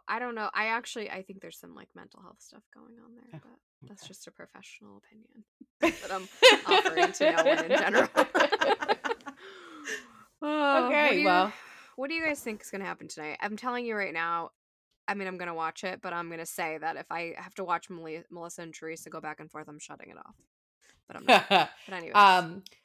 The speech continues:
Speaker 2: I don't know. I do like that Andy went in and had to, like, stop, like, "No fighting, Louis, no fighting, Joe. Like, let's stay in our seats."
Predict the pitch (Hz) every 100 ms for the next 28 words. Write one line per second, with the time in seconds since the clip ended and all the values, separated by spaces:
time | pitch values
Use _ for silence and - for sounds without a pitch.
0 | _ _ - 202 220 208 196 190 190 226
1 | 220 220 214 175 180 185 180 170 170 170
2 | 151 165 160 156 175 147 143 - - -
3 | 160 95 135 147 - 165 156 - 196 196
4 | 196 202 196 190 185 185 165 143 175 170
5 | 175 180 180 170 165 160 156 143 135 _
6 | _ _ - 160 - - 185 196 196 220
7 | - 180 160 160